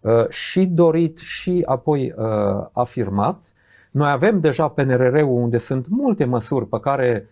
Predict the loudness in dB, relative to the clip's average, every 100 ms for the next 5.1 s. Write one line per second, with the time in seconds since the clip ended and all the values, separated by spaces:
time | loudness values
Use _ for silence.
0 | _ _ _ -2 0 2 0 0 0 -2
1 | -2 -2 -2 -2 -2 -2 -2 -2 -4 -4
2 | 0 0 0 -4 0 0 0 -4 -6 -6
3 | -4 -6 -2 -2 0 2 2 0 -2 -6
4 | -8 -10 -6 -4 -6 -2 -2 -2 0 -2
5 | -2